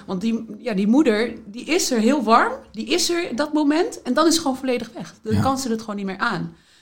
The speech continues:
Speaker 1: Dus dat was echt wel een impact. En toen zij, ja, ze pleegde zelfmoord, eh,
Speaker 2: Hmm.
Speaker 1: toen ik acht was, wa-, was ik nog in Spanje trouwens.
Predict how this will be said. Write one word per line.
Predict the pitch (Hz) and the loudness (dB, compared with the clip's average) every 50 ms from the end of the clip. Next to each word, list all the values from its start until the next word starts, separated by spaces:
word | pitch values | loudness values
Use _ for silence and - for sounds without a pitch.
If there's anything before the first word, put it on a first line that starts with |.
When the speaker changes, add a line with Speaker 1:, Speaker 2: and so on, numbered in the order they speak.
| _ _ | _ _
Speaker 1:
Dus | - 202 185 | -8 -4 2
dat | - 262 285 277 | 4 4 4 4
was | 262 220 - | 2 0 -2
echt | - - 233 - - - | -2 -4 -6 -6 -6 -6
wel | 202 190 185 | -4 -4 -4
een | - | -4
impact. | - 226 247 233 - 185 170 170 - | -4 -6 -6 -4 -6 -6 -8 -8 -10
En | 180 165 | -14 -10
toen | - - 202 196 196 196 190 196 - | -8 -4 -4 -2 -2 -2 -4 -6 -8
zij, | - - - 208 190 185 185 180 180 175 180 - - - | -8 -6 -4 -2 -2 -2 0 0 -2 -2 -4 -6 -6 -6
ja, | 196 180 175 | -4 -4 -4
ze | 175 - 190 180 196 190 - - _ _ _ | -4 -6 -8 -10 -12 -14 -16 -20 _ _ _
pleegde | - 220 208 202 - 185 | -12 -10 -10 -8 -6 -6
zelfmoord, | - - 196 214 262 262 262 208 175 170 170 - | -4 -2 0 0 0 -2 -2 -4 -4 -4 -4 -6
eh, | 127 113 | -4 2
Speaker 2:
Hmm. | 98 95 95 95 90 87 | 4 4 6 4 4 2
Speaker 1:
toen | 85 82 92 | 0 -2 -4
ik | 87 - | -6 -8
acht | - 170 - - - | -10 -10 -10 -6 -4
was, | 170 180 202 - - - _ _ _ _ _ _ _ _ | -4 -4 -4 -6 -10 -12 _ _ _ _ _ _ _ _
wa-, | - 185 208 214 208 185 | -10 -6 -6 -4 -2 -2
was | 214 214 214 220 | 0 0 0 0
ik | 214 | -2
nog | 208 - - | -2 -4 -4
in | 208 185 | -4 -4
Spanje | - - - 208 226 240 226 185 | -4 -2 0 0 0 2 2 0
trouwens. | 170 170 170 156 156 156 165 208 - - - - | 0 -2 -2 -2 -2 -2 -4 -4 -6 -8 -10 -10